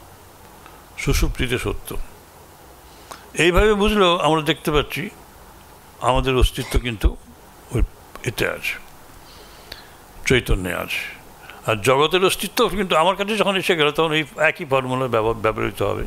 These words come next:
I am also one with this entire universe, where there are jivos, where there are so many things of different names and forms। হ্যাঁ,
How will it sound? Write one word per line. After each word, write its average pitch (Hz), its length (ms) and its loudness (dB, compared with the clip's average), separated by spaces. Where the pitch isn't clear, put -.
I 131 220 2
am 123 180 2
also 117 220 0
one 127 300 2
with 113 200 0
this 117 220 -2
entire 131 640 0
universe, 95 600 -4
where 135 160 4
there 127 300 4
are 110 60 -4
jivos, 131 320 4
where 107 180 2
there 107 240 0
are - 180 -2
so 170 320 0
many 156 160 -2
things 139 360 2
of 123 100 2
different 113 540 -2
names 131 480 -2
and 98 300 -4
forms। - 460 -4
হ্যাঁ, 87 420 0